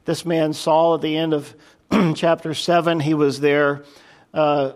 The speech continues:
heartily consenting to the death and the stoning of Stephen.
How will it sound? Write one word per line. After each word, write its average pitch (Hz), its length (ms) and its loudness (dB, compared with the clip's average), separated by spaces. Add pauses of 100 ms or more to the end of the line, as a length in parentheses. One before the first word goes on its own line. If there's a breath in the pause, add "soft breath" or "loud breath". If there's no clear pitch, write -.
heartily 165 520 2
consenting 170 760 -2
to 160 140 -2
the 147 100 0
death 151 420 2
and 151 140 -4
the 143 80 -4
stoning 151 460 -2
of 139 100 -4
Stephen. 165 640 -4